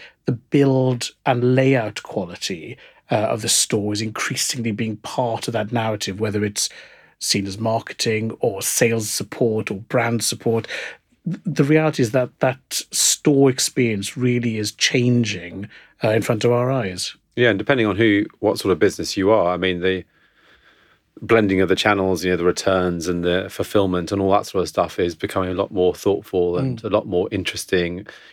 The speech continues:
Speaker 2: You know, I, I appreciate Nordstrom, it's a bit of a higher ticket place, so perhaps they put a more, bit more focus on it than there than other places. But you see some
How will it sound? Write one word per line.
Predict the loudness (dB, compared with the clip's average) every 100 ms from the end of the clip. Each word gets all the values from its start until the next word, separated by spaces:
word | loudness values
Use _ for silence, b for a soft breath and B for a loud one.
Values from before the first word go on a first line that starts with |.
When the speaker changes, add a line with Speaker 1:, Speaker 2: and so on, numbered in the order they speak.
| _
Speaker 2:
You | 2
know, | 2
I, | 2
I | 2
appreciate | 2 2 2 2 0
Nordstrom, | -2 -2 -2 -4
it's | -2
a | 0
bit | 2
of | 2
a |
higher | 2 0 0
ticket | -2 -4 0
place, | 0 0
so | 0
perhaps | 0 -2 -2
they | -2
put | 0 2
a |
more, | 2 2
bit | 2 0
more | 2 0
focus | 2 0 0
on | -4
it | -6 -8
than | -10 -10 -12
there | -2 2 2
than | 2 -2 -2 0
other | 0
places. | 2 0 -2 -4
But | -4 -4
you | -2
see | 0 0
some | 0 -6